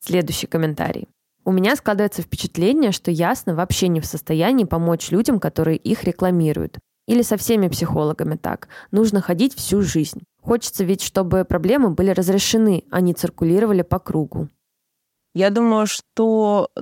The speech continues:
Speaker 2: тут слово "помощь", кто кому должен помочь и в чём. Психолог, психотерапевт помогает увидеть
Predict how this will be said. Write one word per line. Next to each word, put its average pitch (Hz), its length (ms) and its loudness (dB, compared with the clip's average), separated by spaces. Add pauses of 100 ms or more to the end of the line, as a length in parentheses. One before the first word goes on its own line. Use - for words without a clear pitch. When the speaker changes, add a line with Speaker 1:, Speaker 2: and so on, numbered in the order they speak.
(120)
Speaker 2:
тут 220 220 0
слово 214 480 0
"помощь", 269 640 0 (300)
кто - 220 -2
кому 220 280 2
должен 196 340 0
помочь 190 580 -2 (280)
и 208 100 -2
в - 80 -10
чём. 135 460 -2 (540)
Психолог, 254 580 -2
психотерапевт 180 840 -2
помогает 190 920 0 (280)
увидеть 202 760 0